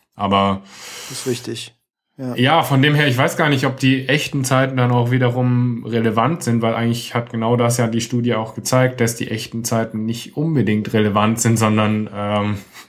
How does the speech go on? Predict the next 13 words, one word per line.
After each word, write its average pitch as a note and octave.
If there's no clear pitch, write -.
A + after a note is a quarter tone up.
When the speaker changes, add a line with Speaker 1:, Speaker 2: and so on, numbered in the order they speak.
Speaker 1:
die, G#2+
äh, F#2+
Speaker 2:
<clears throat> -
Speaker 1:
sag G#2
ich G2
jetzt -
mal, F#2+
stimmige B2+
Performance, B2
wie A#2
sie A2+
eben G#2+
ankommt, G2+